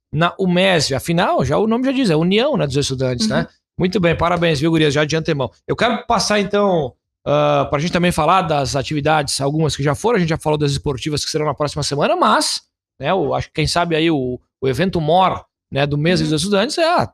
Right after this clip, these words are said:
Speaker 1: tradicional, né, festa dos estudantes, com escolha, então, né, do Rainha e Gata umesv,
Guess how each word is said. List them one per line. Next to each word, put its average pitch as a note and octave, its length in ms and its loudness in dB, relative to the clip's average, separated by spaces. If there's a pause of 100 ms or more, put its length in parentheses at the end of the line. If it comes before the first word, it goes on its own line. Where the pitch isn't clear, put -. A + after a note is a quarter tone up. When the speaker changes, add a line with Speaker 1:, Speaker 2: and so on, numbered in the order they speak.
(100)
Speaker 1:
tradicional, D3+ 600 0
né, D3 120 -2
festa E3 380 -2
dos C#3+ 100 0
estudantes, C#3+ 400 -2
com D#3+ 120 0
escolha, D#3 320 0
então, D3 280 0 (400)
né, C3+ 120 -2
do C#3 120 -4
Rainha C3+ 240 -2
e - 20 0
Gata D3 360 0
umesv, E3 560 0